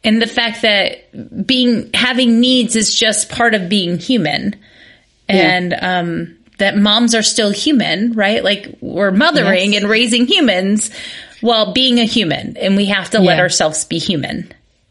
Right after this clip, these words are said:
Speaker 2: Yeah, despite all of society's messages that, uh, we should give everything to our children and not have any needs ourselves, um, particularly if we're female identifying and we're supposed to manage the emotional climate of the family,
Speaker 1: Mm-hmm.
Speaker 2: and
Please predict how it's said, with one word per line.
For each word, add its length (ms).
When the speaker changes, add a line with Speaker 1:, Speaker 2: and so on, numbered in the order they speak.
Speaker 2:
Yeah, 320
despite 600
all 160
of 100
society's 640
messages 680
that, 400
uh, 680
we 240
should 340
give 280
everything 400
to 100
our 100
children 460
and 120
not 180
have 180
any 160
needs 260
ourselves, 640
um, 220
particularly 360
if 100
we're 60
female 340
identifying 680
and 80
we're 80
supposed 420
to 120
manage 680
the 100
emotional 460
climate 480
of 120
the 120
family, 500
Speaker 1:
Mm-hmm. 220
Speaker 2:
and 640